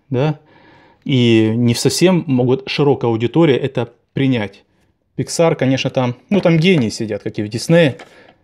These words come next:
Это вверх. Это один из таких мультиков, это вверх. Смотрел его несколько раз.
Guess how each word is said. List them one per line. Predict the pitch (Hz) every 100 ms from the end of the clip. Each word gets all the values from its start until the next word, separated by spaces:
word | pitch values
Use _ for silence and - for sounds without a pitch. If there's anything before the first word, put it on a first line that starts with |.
| _
Это | 147 135
вверх. | 120 117 123 -
Это | 117
один | 135 147
из | -
таких | 123
мультиков, | 139 180 143 127
это | 123
вверх. | 113 113 110 - - _ _ _ _ _ - - -
Смотрел | - 139 147
его | 131 123
несколько | 135 139 - 117 113
раз. | 143 160